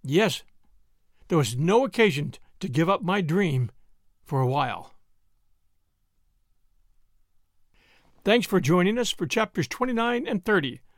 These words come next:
of A Connecticut Yankee in King Arthur's Court. Pretty powerful stuff from Mark Twain.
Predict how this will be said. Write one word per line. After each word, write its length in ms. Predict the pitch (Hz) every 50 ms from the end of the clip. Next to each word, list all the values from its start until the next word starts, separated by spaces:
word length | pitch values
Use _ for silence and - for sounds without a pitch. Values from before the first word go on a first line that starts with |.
| - -
of 100 | 247 -
A 60 | 139
Connecticut 500 | - - 135 151 190 208 226 196 214 160
Yankee 340 | 165 196 208 185 - - 156
in 80 | 135 -
King 220 | - 190 185 180
Arthur's 320 | 180 180 180 190 165 131
Court. 360 | - - 196 170 147 123 - -
Pretty 160 | 190 240 247
powerful 480 | - - 208 233 233 240 240 - 240
stuff 380 | 165 - - 233 196 156 - - _ _ _ _ _ _ _ -
from 180 | - 151 131
Mark 300 | 127 139 151 180 190 -
Twain. 480 | - - 175 175 156 135 131 123 107